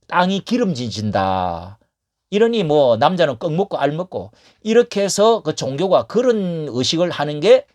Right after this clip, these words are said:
이 종교 창녀들하고 관계를 하는 것입니다. 이러니 하나님께서 그 아주 배를 뚫어가지고, 어, 이 죽게끔 하고, 어, 연병으로 이제 이만 사천 명이 죽고 이런 이제 벌을 받은 것이죠.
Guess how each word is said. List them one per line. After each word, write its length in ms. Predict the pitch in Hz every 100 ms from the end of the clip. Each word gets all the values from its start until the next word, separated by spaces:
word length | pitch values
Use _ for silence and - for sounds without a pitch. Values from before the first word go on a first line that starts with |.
| _ _ _ -
이 720 | 135 127 127 120 120 117 113
종교 420 | - 123 135 175
창녀들하고 1080 | - 147 139 147 165 120 117 104 92 127 147 - _ -
관계를 400 | 151 165 127 110
하는 220 | 110 107
것입니다. 340 | 92 - 113 _ _ _ _ _
이러니 540 | 190 208 226 196 214
하나님께서 920 | 175 175 170 156 143 127 120 143 - - _ _ _
그 180 | - 147
아주 260 | 131 131 120
배를 320 | 143 170 160
뚫어가지고, 840 | 190 151 135 123 104 117 151 - -
어, 540 | 110 101 98 98 98 117
이 100 | 113
죽게끔 440 | 190 170 - 120
하고, 580 | 107 123 110 107 139 - _ _
어, 160 | - 117
연병으로 600 | 123 131 185 170 170 131
이제 260 | 113 113 104
이만 320 | 117 123 139
사천 300 | 120 110 139
명이 120 | 120
죽고 240 | 143 -
이런 240 | 123 170 170
이제 160 | 135
벌을 360 | 117 143 160 190
받은 260 | 151 117 98
것이죠. 340 | 90 95